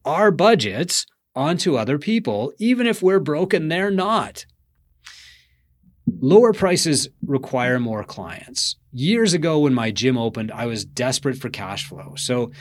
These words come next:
I started offering discounts for teachers and military and spouses and everybody else. It was a pretty long list, and it got longer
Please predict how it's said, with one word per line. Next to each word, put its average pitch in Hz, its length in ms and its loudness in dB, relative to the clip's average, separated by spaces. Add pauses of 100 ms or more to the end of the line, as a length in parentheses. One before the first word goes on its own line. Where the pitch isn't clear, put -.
(200)
I 123 100 -6
started 147 360 0
offering 123 400 -2
discounts 117 520 -6
for 117 120 -10
teachers 104 540 -8
and 117 100 -6
military 107 600 -4
and 107 120 -14
spouses 151 640 2
and 117 160 -6
everybody 160 520 4
else. - 420 -8 (600)
It 175 100 0
was 165 140 4
a 170 60 0
pretty 180 320 4
long 139 260 2
list, 92 500 -8
and 120 140 -6
it 117 60 -6
got 135 320 -2
longer 113 420 -6